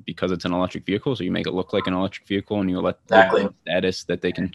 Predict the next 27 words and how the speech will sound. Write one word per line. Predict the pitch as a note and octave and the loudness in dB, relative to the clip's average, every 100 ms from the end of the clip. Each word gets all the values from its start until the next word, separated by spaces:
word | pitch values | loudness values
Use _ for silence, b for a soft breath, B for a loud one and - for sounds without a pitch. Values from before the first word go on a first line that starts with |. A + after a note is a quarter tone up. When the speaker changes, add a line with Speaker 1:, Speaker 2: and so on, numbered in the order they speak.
| - | -8
Speaker 1:
show | - F#2 | 0 4
off | F#2 F#2 | 4 2
they're | - | 0
driving | F#2 D#2+ F#2+ G2+ | 0 0 2 0
an | |
electric | G2+ G#2 A2+ A2+ | 0 0 -2 -2
vehicle. | A#2 C#3 | 0 0
Speaker 2:
Exactly, | B2 - - G#2 G#2 G2 | -2 -2 2 2 2 2
yeah. | G2+ G#2+ G#2 - - | 2 2 -2 -6 -2
Speaker 1:
But | E2+ | 2
now | F#2 | 4
you | F#2+ F#2 | 4 4
have, | F#2+ F2+ F2+ E2+ - | 4 6 4 2 -2
and, | G2+ F#2+ | 2 4
and | G2 | 4
yeah, | F#2 E2+ F2 | 4 4 2
I'll | E2+ | 0
throw | F#2 F2+ F2+ | 0 0 2
in | F2 F2+ F#2+ | 2 0 0
the | - | 0
Audi | F#2 F#2 F2+ | 2 2 0
e-tron | G2 G2 F#2 F2+ | -2 0 2 2
looks | F2 - | 0 -2
like | F#2 F2 F2+ | -2 0 0
a | F2 F2+ - _ _ _ _ _ _ | 0 0 -4 _ _ _ _ _ _
normal | - F2+ F#2+ F#2 F#2 | -4 0 0 2 2
Audi | F#2 F#2 F#2 | 2 2 0